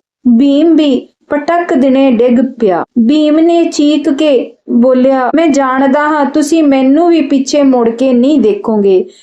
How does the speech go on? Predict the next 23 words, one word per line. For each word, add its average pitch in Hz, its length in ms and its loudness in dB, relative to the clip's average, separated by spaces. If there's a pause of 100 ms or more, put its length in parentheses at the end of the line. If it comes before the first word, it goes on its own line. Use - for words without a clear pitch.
(200)
ਪਰ 359 160 -2
ਜਾਂਦੇ 285 560 0
ਜਾਂਦੇ 277 560 0
ਮੈਨੂੰ 262 420 2
ਮੇਰੇ 247 300 2
ਗੁਨਾਹ 240 500 0
ਤਾਂ 240 220 -2
ਦੱਸ 208 360 -4
ਕੇ 247 200 -2
ਜਾਓ।" 185 420 -2 (240)
ਤਾਂ 247 140 -2
ਯੁਧਿਸ਼ਠਰ 233 600 -2
ਕਹਿੰਦਾ 262 460 0
ਹੈ, 254 140 0 (140)
"ਹੇ 359 140 0
ਵਿਸ਼ਾਲ 285 600 0
ਸਰੀਰ 294 500 0
ਵਾਲੇ 269 360 0
ਵੀਰ, 247 400 0
ਤੇਰਾ 311 260 -2
ਦੋਸ਼ 277 400 0
ਇਹ 285 320 -2
ਹੈ 220 340 -2